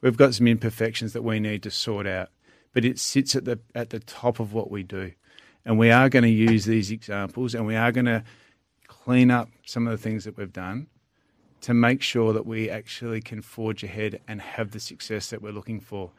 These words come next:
But we are putting ourselves consistently in positions for success at our footy club, and that's something we should be really proud of. Um, but that, as I said, it doesn't mean that we haven't got some things that we need to address, iron out, and get better.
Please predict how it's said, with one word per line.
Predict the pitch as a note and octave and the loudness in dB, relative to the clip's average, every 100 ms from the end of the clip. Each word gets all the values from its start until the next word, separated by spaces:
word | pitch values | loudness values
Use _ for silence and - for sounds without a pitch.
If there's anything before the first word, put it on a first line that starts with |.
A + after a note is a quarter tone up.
| _ _ | _ _
But | - | 2
we | B2+ | 8
are | C3+ | 8
putting | C3+ - B2+ A#2+ | 6 4 4 4
ourselves | A#2 - A#2 G#2+ | 0 -2 -4 -4
consistently | - A2 - - C3+ B2 - C3 B2+ A#2+ | -8 -8 -6 -4 -2 -2 -2 0 2 0
in | A#2+ A2+ | -2 -4
positions | A2+ A2+ G2 G#2 - A2 C#3 - - _ _ _ _ | -4 -8 -10 -14 -12 -8 -8 -10 -20 _ _ _ _
for | A2+ | -10
success | - - - A#2 - | -10 -10 -6 -6 -6
at | G#2 | -6
our | G2+ | -8
footy | - G2 | -10 -14
club, | G2+ - G#2+ G2+ - _ - | -12 -6 -6 -6 -14 _ -2
and | A#2+ | 2
that's | D#3 | 2
something | - C3 | 2 0
we | B2 | 0
should | G#2+ A2+ | -2 -2
be | A2 | -2
really | G#2+ A2 G2+ | 0 -2 -4
proud | - F#2 F2+ | -6 -6 -6
of. | F2 _ _ _ _ _ - | -8 _ _ _ _ _ -8
Um, | G#2 G2+ G2+ G#2+ _ | -4 -2 -4 -8 _
but | B2 | 0
that, | A#2+ B2 - | 2 2 0
as | B2 | -4
I | A#2 | -2
said, | - B2 | 0 -2
it | F2+ G2 | -2 0
doesn't | A#2+ A#2+ A2+ | 0 0 -4
mean | A2 G#2+ | -4 -2
that | A2+ | -4
we | A2+ | -4
haven't | A2 A2 | -2 -2
got | A2+ A#2 | -4 -6
some | A2+ G#2 | -6 -8
things | - A2 A2 | -4 -4 -4
that | A#2 | -6
we | A2+ | -6
need | A2 A2+ A2+ | -4 -2 -2
to | A2+ _ | -6 _
address, | A2 G#2 G#2 C3+ - - - | -10 -4 -4 -4 -6 -12 -10
iron | A2 A2 | -6 -4
out, | G#2 A2 | -4 -4
and | A2+ | -4
get | A#2 A2+ | -4 -2
better. | A#2+ C#3 | -2 -2